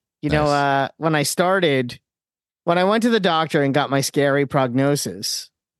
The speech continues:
Speaker 1: you know, when, when my doctor's like, "You know, if you don't do something, you're gonna be dead in, like, a year." Uh, I'm down, uh, twenty-five pounds
Speaker 2: Wow,
Speaker 1: since,
Speaker 2: that's a lot.
Speaker 1: since, since, uh, Jul-, late July, early, since,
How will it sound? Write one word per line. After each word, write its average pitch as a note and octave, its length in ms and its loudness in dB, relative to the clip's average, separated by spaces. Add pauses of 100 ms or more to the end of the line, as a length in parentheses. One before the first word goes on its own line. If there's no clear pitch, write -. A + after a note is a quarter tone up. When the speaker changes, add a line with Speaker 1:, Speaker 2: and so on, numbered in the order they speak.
(840)
Speaker 1:
you C#3+ 200 2
know, B2 140 2
when, B2+ 300 0
when B2+ 120 0
my C3 120 2
doctor's C3 360 0
like, B2+ 200 0
"You C#3+ 40 2
know, C#3 100 4
if C3 80 0
you D#3+ 60 4
don't C#3+ 160 2
do D3 120 4
something, B2 320 2
you're A#2 100 -2
gonna B2 160 0
be A#2+ 120 0
dead A#2 280 0
in, A2+ 140 0
like, A2 240 -4
a A2 40 -6
year." G#2 460 -2 (540)
Uh, B2 520 0 (300)
I'm F3 160 2
down, E3 480 0
uh, C#3+ 520 0
twenty-five F3 640 -2
pounds E3 480 -2
Speaker 2:
Wow, A#2+ 420 2
Speaker 1:
since, C3 260 -2
Speaker 2:
that's C3 120 0
a A#2+ 60 2
lot. B2+ 320 2
Speaker 1:
since, C#3 240 -2
since, - 480 -4
uh, C3 300 2
Jul-, B2 520 -2
late D3+ 220 0
July, C3+ 460 0
early, C3 320 0
since, G#3 360 0